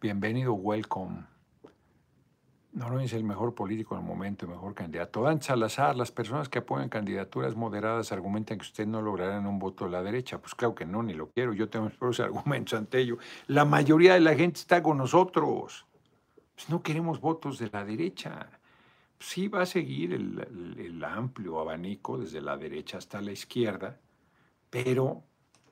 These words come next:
este, quien sea candidato del movimiento va a ganar. No hay duda.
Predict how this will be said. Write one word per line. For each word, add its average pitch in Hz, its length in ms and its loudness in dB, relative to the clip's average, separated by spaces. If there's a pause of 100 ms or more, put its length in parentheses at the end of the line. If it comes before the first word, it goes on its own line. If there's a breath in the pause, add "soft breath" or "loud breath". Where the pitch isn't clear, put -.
(160)
este, - 640 -8
quien 135 180 -6
sea 175 200 -4
candidato 156 480 -6
del 127 80 -6
movimiento 127 420 -6
va 127 80 -4
a 127 40 -6
ganar. 113 460 -12 (2250)
No 110 240 -4
hay 110 100 -4
duda. - 420 -10